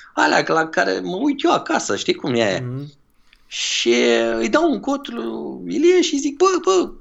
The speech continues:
Speaker 1: zic, „ăsta nu cumva este Di Goyong?” Bă, chinezul, când a auzit numele rostit de noi, s-a întors spre noi. Ilie s-a uitat la el și l-a întrebat, știi, în chineză.
Speaker 2: „Ești ăla?”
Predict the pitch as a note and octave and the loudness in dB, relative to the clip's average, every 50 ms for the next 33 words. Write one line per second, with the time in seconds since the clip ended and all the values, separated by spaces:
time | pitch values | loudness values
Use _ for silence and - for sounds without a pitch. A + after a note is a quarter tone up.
0 | - A#3 A3 - - - - - - - - - - - C4+ F#4 F#4+ G#4 F#4+ F#4+ | -10 -8 -8 -8 -8 -10 -20 -20 -20 -20 -20 -10 -2 2 2 4 6 6 4 4
1 | - C4 A#3 G#3 A3 A3 - F3+ - - - - E3+ D#3 D3 C#3+ C#3 B2+ A#2+ - | 4 2 2 2 4 4 4 4 2 0 -2 -2 0 0 0 0 0 -2 -4 -4
2 | - - - C3 D#3 D#3 D#3+ D3 D3+ F#3+ E4+ F4 D4+ - - - _ _ _ _ | -6 -6 -2 0 2 4 6 6 6 6 4 2 0 -2 -6 -14 _ _ _ _
3 | - - - - - - - _ - G3 C4 F4 C4+ F#3+ E3+ - - D#3+ D#3+ G3+ | -20 -20 -20 -20 -20 -20 -20 _ -4 -2 -2 -2 -2 -6 -6 -2 0 2 2 2
4 | A3 A3 G#3 - - F3+ F3+ F3 C#3 - - _ _ _ _ _ _ _ _ - | 2 2 0 0 2 2 2 2 0 -6 -16 _ _ _ _ _ _ _ _ 0
5 | D3+ D3 C#3+ C#3 C3+ C3+ C3+ D#3 E3 D#3+ D3+ D#3 D#3+ D#3+ D3 C#3 C3+ C3 B2+ B2+ | 2 2 2 4 2 0 0 0 -2 0 0 2 2 2 2 4 4 2 2 2
6 | B2 A#2 A#2+ - - C3+ C3 - - - C3 C3 C3+ C#3 - F4 F4 F#4 G4 F#4 | 2 0 -2 -4 -8 -10 -10 -8 -8 -10 -6 -4 -4 -2 -2 0 0 2 0 2
7 | F#4+ G#4 G#4 F4+ - - D4 B3+ A3+ G#3 F3+ D3 A#2+ A2+ G#2+ A2 D#3+ C4+ C#4 E4 | 4 4 4 2 2 2 0 0 2 2 2 0 0 -2 -4 -6 -6 -2 0 0
8 | F4+ D#4+ D#4+ C4 G#3 G#3+ G3+ G3+ - E4 - - - - D#4+ F#4 G4+ G#4 - - | 0 -2 -2 -4 -6 -6 -6 -6 -8 -6 -4 -4 -2 -2 -2 -4 -4 -6 -10 -16
9 | - _ _ _ - - - G4+ G#4+ G#4+ G4 - A4 A4 G#4 G#4 F#4+ - - - | -20 _ _ _ -12 -4 0 2 2 2 4 4 4 4 6 6 4 2 0 -2
10 | - - - E3+ B3 B3+ B3+ A3+ G#3 G#3 G3 G#3 A#3 A#3 G#3+ F3 C3+ A2 G2+ G#2 | -6 -2 -2 -2 -2 -2 -4 -6 -6 -6 -6 -6 -4 -2 -2 -2 -2 -2 -2 -2
11 | - - - B2 C3 D3 D3+ C#3+ - - - - C#3+ C#3+ E3 G3 G#3 F#3+ - | -4 -4 -6 -6 -6 -6 -6 -8 -10 -16 -14 -10 -10 -8 -8 -8 -8 -10 -10